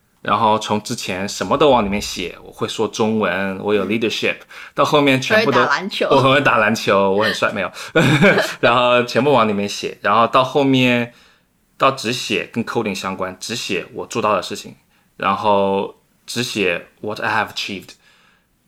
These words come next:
Speaker 1: 这中间有很多很多的版本。
Speaker 2: 嗯。
Speaker 1: 为什么我会发现这个问题？是因为我发现，首先，哎，如果我投简历，简历都，就没有人愿意回我，这说明什么？这说明你简历就有问题。
Speaker 2: 对。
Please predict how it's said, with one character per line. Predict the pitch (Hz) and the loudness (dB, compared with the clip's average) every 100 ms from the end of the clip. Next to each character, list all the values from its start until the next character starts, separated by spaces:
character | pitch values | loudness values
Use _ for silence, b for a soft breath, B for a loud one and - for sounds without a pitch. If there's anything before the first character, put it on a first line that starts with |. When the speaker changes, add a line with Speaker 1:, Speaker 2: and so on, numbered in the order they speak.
| _ | _
Speaker 1:
这 | - 156 | -4 -2
中 | 143 131 | 2 2
间 | 135 | 2
有 | 123 | 2
很 | 120 92 | 0 -2
多 | 98 | -2
很 | 95 | -2
多 | 90 | -6
的 | 87 | -6
版 | 85 87 | -6 -10
本。 | - - _ _ - | -14 -20 _ _ -12
Speaker 2:
嗯。 | 220 202 175 196 | -8 -8 -10 -2
Speaker 1:
为 | 196 | 0
什 | 170 | 0
么 | 101 | -2
我 | |
会 | 101 | -2
发 | 98 | -4
现 | |
这 | 98 | -4
个 | 98 | -6
问 | |
题？ | 92 - | -8 -6
是 | - | 0
因 | 175 | 2
为 | |
我 | |
发 | 110 120 | 2 0
现， | 120 139 | 0 -2
首 | - | -2
先， | 98 131 135 | 0 -2 -2
哎， | 185 - _ | -6 -8 _
如 | 131 | 0
果 | 120 | 0
我 | 98 | 2
投 | 107 | -2
简 | 104 87 | -4 -6
历， | 98 - _ _ _ _ _ _ | -10 -12 _ _ _ _ _ _
简 | - 101 | -4 -4
历 | |
都， | 180 226 - | -4 -6 0
就 | 233 | 2
没 | 135 | 4
有 | 120 | 4
人 | 95 92 | 2 0
愿 | 101 | -2
意 | 110 | -2
回 | - 73 | -4 -10
我， | 87 - _ _ | -12 -14 _ _
这 | - | -8
说 | 170 143 | -2 0
明 | 226 | -2
什 | - | -4
么？ | - _ _ | -14 _ _
这 | - | -4
说 | 226 | 0
明 | 233 | 2
你 | 165 | 0
简 | 170 87 | -2 -4
历 | 101 | -2
就 | 110 | 0
有 | 87 | 0
问 | 90 | -4
题。 | - - _ _ | -10 -18 _ _
Speaker 2:
对。 | - | -12